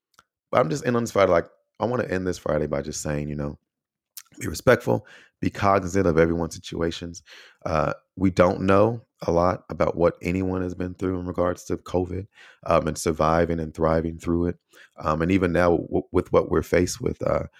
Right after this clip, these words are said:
who's ultimately going to either not benefit from it, lose from it, or just be put in another whirlwind from,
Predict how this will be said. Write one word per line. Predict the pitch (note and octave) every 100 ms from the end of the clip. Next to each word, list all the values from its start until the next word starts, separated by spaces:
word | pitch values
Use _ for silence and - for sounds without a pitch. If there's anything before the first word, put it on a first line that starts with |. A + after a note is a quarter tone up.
| - -
who's | G2+ -
ultimately | E2 F2 - D#2+
going | D#2 D#2 D#2
to | - D#2+ D#2 D#2 _ _ _ _ -
either | F2 D#2 D2 - _ -
not | E2+ - -
benefit | D#2+ E2+ F#2 - G2
from | - G2+ G2+
it, | G#2 - _
lose | D#2 D2+ F#2 F#2+
from | - F2+ F#2
it, | G2+ - - _ _
or | E2+
just | D#2 E2+ G#2 - D#2+
be | G2+
put | - E2+
in | D#2
another | D2+ D2 C#2+
whirlwind | D2 E2 D#2 D2+ C#2+
from, | - D2